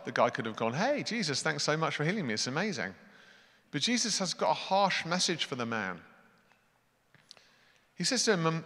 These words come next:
"See, you're well again." Great. "Stop sinning, or something worse may happen to you." Now, it's not a friendly greeting,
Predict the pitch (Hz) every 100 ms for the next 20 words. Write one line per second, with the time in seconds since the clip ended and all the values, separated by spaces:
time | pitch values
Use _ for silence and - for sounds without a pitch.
0 | - - - 247 254 190 143 151 165 156
1 | 185 214 185 131 92 90 - - - _
2 | _ - 185 196 - - - - _ _
3 | _ _ _ _ _ _ _ - - 214
4 | 220 - - 202 139 107 135 151 127 -
5 | 175 165 147 151 143 - 139 135 127 127
6 | - 107 87 - - - - - - 156
7 | - - 220 - - 214 233 170 123 110
8 | - 151